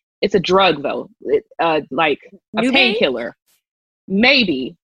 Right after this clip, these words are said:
Speaker 1: but something they should not be giving you when it's time to push.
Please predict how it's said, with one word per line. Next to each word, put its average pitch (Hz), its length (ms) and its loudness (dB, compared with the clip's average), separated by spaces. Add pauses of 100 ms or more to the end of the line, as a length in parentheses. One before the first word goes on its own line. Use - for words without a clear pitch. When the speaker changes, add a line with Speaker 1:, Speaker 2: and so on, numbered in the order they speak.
Speaker 1:
but 214 100 -2
something 415 300 0
they 302 100 0
should 277 160 -4
not 247 160 0
be 214 60 -6
giving 196 320 -2
you 151 320 -6 (440)
when 175 560 -2 (440)
it's 190 120 -8
time 196 260 0
to 170 100 -14
push. - 400 -8